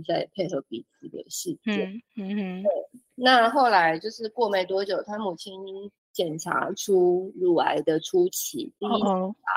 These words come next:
Speaker 1: 所以他就，他就把北部的工作辞了，然后回来南部。
Speaker 2: 嗯。嗯。
Speaker 1: 那因为那时候我的名字是挂在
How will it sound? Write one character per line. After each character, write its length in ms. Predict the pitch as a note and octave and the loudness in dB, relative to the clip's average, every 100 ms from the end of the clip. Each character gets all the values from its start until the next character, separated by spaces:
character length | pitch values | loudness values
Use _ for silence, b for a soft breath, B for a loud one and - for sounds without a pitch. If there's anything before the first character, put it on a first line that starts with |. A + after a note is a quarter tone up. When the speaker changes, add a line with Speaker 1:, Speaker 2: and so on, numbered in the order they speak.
| - _ b b b b b | -6 _ b b b b b
Speaker 1:
所 200 | - A#3 | 0 4
以 100 | A#3 | 6
他 180 | A3+ A#3 | 6 4
就， 560 | A#3 A#3+ A3 G3 F3 D3 - _ - | 4 6 8 8 6 2 -6 _ -6
他 140 | G#3 | 0
就 220 | G3+ A3 G#3 | 2 4 4
把 260 | F3 C#3 | 4 4
北 160 | C3+ D3 | 2 -2
部 180 | G3+ F#3+ | 0 0
的 140 | E3+ | 2
工 220 | F3 F3 | 0 -2
作 180 | F#3+ E3+ | 0 0
辞 320 | E3+ - C3+ | -2 -10 -10
了， 380 | A#2 - - - _ | -10 -12 -16 -20 _
然 140 | - C#3+ G3+ | -2 2 2
后 480 | F#3 F3 D3+ C#3 E3 - | 2 0 0 -2 -4 -2
回 180 | D#3 | 0
来 380 | D#3+ C#3+ B2 - - E3 _ _ _ _ | 0 -2 -2 -8 -10 -16 _ _ _ _
南 260 | D#3 C3 D3+ - | -6 -4 -6 -2
部。 140 | F3 | -2
Speaker 2:
嗯。 80 | - _ B B B | -2 _ B B B
嗯。 300 | G#3+ F3+ F3+ - | -2 -2 -6 0
Speaker 1:
那 140 | B3+ B3+ | 4 6
因 120 | C4+ | 6
为 140 | C4 | 6
那 180 | C4 B3+ | 4 2
时 180 | B3+ A3 | 0 -2
候 360 | A#3 A#3 G#3+ | 0 2 0
我 240 | G3 F3 F3 | 0 0 2
的 360 | E3+ D#3+ D#3+ D#3 | 2 2 0 -2
名 200 | E3+ G3 | -4 -4
字 140 | G#3 | -6
是 80 | A3 | -8
挂 220 | A3 G#3+ G3 | 0 2 4
在 240 | G3+ F#3 | 4 2